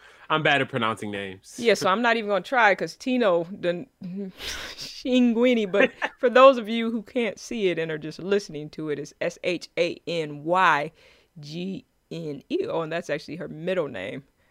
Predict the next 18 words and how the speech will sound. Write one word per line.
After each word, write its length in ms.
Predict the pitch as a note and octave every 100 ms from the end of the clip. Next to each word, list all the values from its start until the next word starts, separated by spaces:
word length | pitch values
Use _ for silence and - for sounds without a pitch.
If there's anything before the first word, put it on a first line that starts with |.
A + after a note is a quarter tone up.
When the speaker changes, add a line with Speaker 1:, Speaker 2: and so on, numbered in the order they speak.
| _ _ _
Speaker 2:
So, 320 | - C3 - - - -
yeah, 340 | G4+ F#4+ C#3+ - _ _ _
I 120 | - D#4+
can't 260 | F#4+ D#4+
think 120 | C#4
of 100 | A#3+
anything 420 | A3+ E4 D#4 A3 F3+
else. 160 | D#3+
I'm 80 | D#3+
sure 260 | F#3 - F#4
she 200 | - A#3+
was 160 | E3 -
in 220 | D#3 A3
something 420 | - D#4 D#4+ E4+
else 320 | F4 F#4 - -
at 140 | -
some 220 | - F4
point, 340 | D#4+ E4 F4